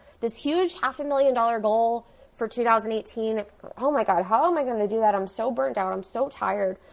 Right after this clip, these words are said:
And I just hit, like, this sort of rock bottom feeling. And I had such a busy schedule in that business, and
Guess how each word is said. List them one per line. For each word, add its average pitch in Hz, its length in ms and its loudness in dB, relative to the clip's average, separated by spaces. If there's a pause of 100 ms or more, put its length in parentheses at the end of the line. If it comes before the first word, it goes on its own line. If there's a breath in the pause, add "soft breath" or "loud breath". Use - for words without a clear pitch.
(340 loud breath)
And 220 200 0
I 226 80 0
just 285 220 0
hit, 302 140 -6
like, 247 140 -2
this 208 160 -4
sort 214 180 -4
of 185 160 -2
rock 190 280 2 (300)
bottom 185 440 0
feeling. 196 840 -6 (480 loud breath)
And 196 500 -2 (480)
I 196 160 4
had 208 380 -4
such 233 520 -4
a 247 60 0
busy 202 380 -2
schedule 185 840 2
in 190 160 -2
that 180 240 -4
business, 185 640 0 (200)
and 180 520 0